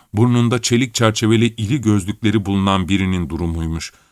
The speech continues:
Gece kuşlarından biri adamın kocaman siyah perukasının üstünde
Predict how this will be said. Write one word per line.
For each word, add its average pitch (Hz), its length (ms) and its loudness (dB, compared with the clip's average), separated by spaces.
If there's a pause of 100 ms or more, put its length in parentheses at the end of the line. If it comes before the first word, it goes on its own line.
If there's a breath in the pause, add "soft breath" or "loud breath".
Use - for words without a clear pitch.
(200 soft breath)
Gece 104 240 0
kuşlarından 104 760 0
biri 98 280 -2
adamın 104 400 2
kocaman 107 480 0
siyah 107 360 0
perukasının 104 680 0
üstünde 98 600 -4